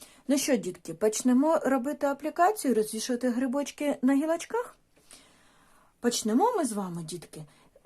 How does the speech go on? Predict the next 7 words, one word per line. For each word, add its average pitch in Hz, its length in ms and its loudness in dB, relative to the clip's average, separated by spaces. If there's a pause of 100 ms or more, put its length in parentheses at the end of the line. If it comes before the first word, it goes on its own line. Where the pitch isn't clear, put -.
е, 214 200 6
з 247 300 0 (200)
ножок 240 640 6
наших 175 360 -8
грибів, 202 480 -4 (280)
оскільки 202 580 -2
грибочки 170 800 -4